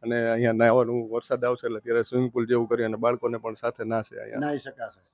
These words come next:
Speaker 2: અને બીજું આપને પૂછવાનું હતું કે આપની જે પારાપેટ હતી, પારાપેટની પાછળ ક્રેક ડેવલપ થઈ હતી અને મોટું ગાબડું પણ પડેલું હતું જેમાં આખી ઈંટ દેખાતી હતી,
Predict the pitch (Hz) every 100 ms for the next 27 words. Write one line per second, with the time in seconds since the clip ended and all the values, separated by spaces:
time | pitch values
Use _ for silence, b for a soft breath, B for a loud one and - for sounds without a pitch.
0 | _ b b b 165 190 196 190 180 185
1 | 220 214 214 220 208 202 208 190 170 160
2 | 147 143 151 196 185 185 147 151 170 170
3 | 160 160 156 135 139 151 151 151 156 -
4 | 143 - 143 - 143 139 151 147 139 143
5 | 143 147 147 131 143 143 - 135 143 160
6 | 147 131 143 151 147 151 135 143 143 143
7 | 139 135 131 139 143 139 - 135 139 165
8 | - 180 170 156 156 151 135 127 113